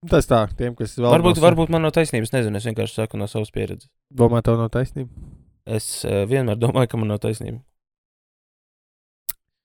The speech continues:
Speaker 1: Ļoti sen atpakaļ bija tāds, ā, Twitterī gāja pa niņķi. Desmit lietas, kas tev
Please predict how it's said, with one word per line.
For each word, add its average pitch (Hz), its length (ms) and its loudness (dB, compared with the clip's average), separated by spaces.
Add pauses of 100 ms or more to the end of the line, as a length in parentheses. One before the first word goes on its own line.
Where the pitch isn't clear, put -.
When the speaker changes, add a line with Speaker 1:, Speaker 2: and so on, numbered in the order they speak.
(300)
Speaker 1:
Ļoti 151 440 8
sen 135 380 2 (300)
atpakaļ 113 640 0 (380)
bija 113 360 0
tāds, 110 440 0
ā, 107 360 -2
Twitterī 110 520 -2
gāja 113 380 2
pa 113 100 2
niņķi. 120 420 -4 (640)
Desmit 143 460 4
lietas, 143 400 6
kas - 200 -2
tev 139 260 4